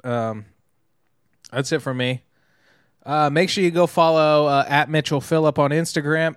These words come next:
at Robot Spencer, at Beam Jeremy. Don't follow any of the interns. What? You'll earn it. Anyway, um, uh, most importantly, at Hogopod, H O G O P O D,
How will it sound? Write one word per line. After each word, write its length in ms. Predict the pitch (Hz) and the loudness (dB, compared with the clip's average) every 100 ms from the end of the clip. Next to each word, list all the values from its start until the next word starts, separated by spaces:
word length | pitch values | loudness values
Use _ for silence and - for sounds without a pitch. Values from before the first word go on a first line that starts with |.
| - | -4
at 200 | 143 151 | -4 0
Robot 360 | 156 151 139 - | 2 2 0 0
Spencer, 560 | 160 156 - 160 156 - | -2 -2 -2 -2 -4 -4
at 260 | 143 151 139 | -2 0 -2
Beam 300 | 151 147 135 | -4 -4 -6
Jeremy. 720 | 143 160 165 170 175 175 - _ _ _ _ _ - | -6 -4 -4 -4 -4 -4 -8 _ _ _ _ _ -10
Don't 140 | 165 | -2
follow 240 | 151 131 | 2 2
any 80 | 127 | 0
of 60 | 127 | -2
the 140 | 120 | -4
interns. 600 | 120 120 127 123 123 - - _ _ _ _ _ - _ _ _ _ | -6 -6 -6 -8 -10 -14 -20 _ _ _ _ _ -20 _ _ _ _
What? 320 | - 175 - _ _ _ _ | -2 -2 -2 _ _ _ _
You'll 180 | 208 254 | 0 2
earn 160 | 185 214 | 4 2
it. 180 | 247 - _ _ - - _ - | 0 -6 _ _ -20 -20 _ 0
Anyway, 440 | 190 170 160 160 | 4 6 6 6
um, 540 | 160 156 156 147 143 - _ _ _ _ _ _ _ _ _ - | 6 6 6 4 0 -12 _ _ _ _ _ _ _ _ _ 0
uh, 220 | 170 151 | 2 4
most 200 | 170 214 | 4 4
importantly, 480 | 208 196 196 185 180 | 4 2 2 -2 -2
at 240 | - 202 160 | 4 4 4
Hogopod, 840 | 165 202 190 165 156 143 107 98 - | 4 6 4 2 2 2 2 -2 0
H 240 | 202 226 214 | 0 2 4
O 180 | 214 | 4
G 320 | 185 151 208 196 | 2 2 0 2
O 300 | 190 202 185 | 4 4 2
P 340 | - 196 202 | 0 0 0
O 240 | 180 185 | 2 2
D, 500 | 165 160 185 147 - | 0 0 0 0 -2